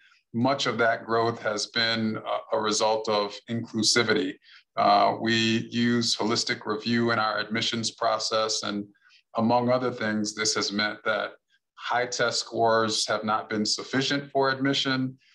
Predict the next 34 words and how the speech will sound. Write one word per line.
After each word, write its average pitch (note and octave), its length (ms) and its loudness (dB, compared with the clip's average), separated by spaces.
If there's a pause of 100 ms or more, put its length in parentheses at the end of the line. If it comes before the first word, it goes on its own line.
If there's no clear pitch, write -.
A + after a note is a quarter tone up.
(160)
and A2+ 220 -2
low A#2+ 160 4
test A#2 340 0
scores G#2 460 0
have G#2+ 160 -2
not G#2 260 -2
been A2 140 -2
a G#2 120 0
reason A2 440 -2
for G2+ 300 -8
exclusion. G#2+ 840 0 (520)
Um, G#2 580 0
we A#2+ 180 0
know B2+ 340 4
that A#2 220 0
test A#2 280 0
scores, A2+ 720 -2 (360)
uh, A2 340 0 (240)
and A#2 140 -2
those A2 240 -2
requirements A#2 760 -2
have G#2+ 160 -4
served A2 400 -2
as G#2+ 140 -4
a G#2+ 40 -6
barrier A2+ 440 0
to A#2 160 -4
admissions A2 680 -2
for, A2+ 260 -6
especially A2+ 580 -2
for A2 360 0
individuals G#2+ 680 -2
from G#2 260 -6
backgrounds G#2+ 840 -2